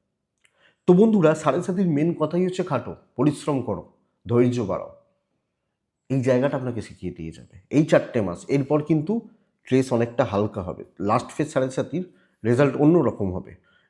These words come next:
তো এই চারটে মাস দেখুন, পরিষ্কার কথা, আপনারা বহুজন আমার সাথে একমত যে মন রাখা কথা আমি শুনতে চাই না,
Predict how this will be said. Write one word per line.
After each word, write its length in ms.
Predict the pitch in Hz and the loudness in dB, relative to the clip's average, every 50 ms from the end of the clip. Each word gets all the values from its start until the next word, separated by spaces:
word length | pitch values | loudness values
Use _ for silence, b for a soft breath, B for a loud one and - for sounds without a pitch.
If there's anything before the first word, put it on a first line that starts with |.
| _ _ _ _ - | _ _ _ _ -2
তো 220 | 151 165 165 160 - - | -2 -2 -2 -4 0 6
এই 260 | 151 160 202 214 - | 6 6 6 6 2
চারটে 320 | - 202 185 - - - 190 | 2 0 0 0 2 2 4
মাস 220 | 190 202 220 214 - - - _ - | 4 4 2 0 -4 -14 -18 _ -6
দেখুন, 400 | 127 160 - 180 151 - - B B B B B B | -6 -2 0 0 0 0 -4 B B B B B B
পরিষ্কার 440 | - 143 151 151 - - - 180 160 | 0 0 0 0 0 -2 -2 -2 0
কথা, 280 | 160 139 - - 143 139 | 0 -4 -4 -2 -2 -2
আপনারা 500 | 165 - - - 123 - 143 156 175 165 | -2 -2 -4 -6 -4 -2 -2 -2 0 0
বহুজন 480 | 123 123 127 135 170 160 151 180 180 | 0 0 2 2 2 2 2 2 2
আমার 200 | 160 139 139 147 147 147 | 2 2 0 -2 -4 -4
সাথে 200 | - 139 147 139 | -8 -2 0 0
একমত 440 | 131 131 - 135 147 156 147 120 | 0 0 -2 -4 -4 -4 -4 -4
যে 200 | 113 139 175 - B B B B B B 117 | -4 -4 -4 -4 B B B B B B -2
মন 320 | 120 135 147 156 165 165 | 2 4 4 4 4 4
রাখা 300 | 170 170 165 170 185 175 180 | 2 0 0 0 -2 -2 0
কথা 280 | 151 147 147 170 165 156 | 0 -2 0 -2 -2 -2
আমি 180 | 151 160 170 160 | 0 -2 -2 -2
শুনতে 380 | - 147 135 131 131 147 143 | -2 -2 -2 -2 -2 -4 -6
চাই 260 | - - 113 107 110 | -4 -2 -4 -2 -2
না, 160 | 104 87 71 | -4 -6 -8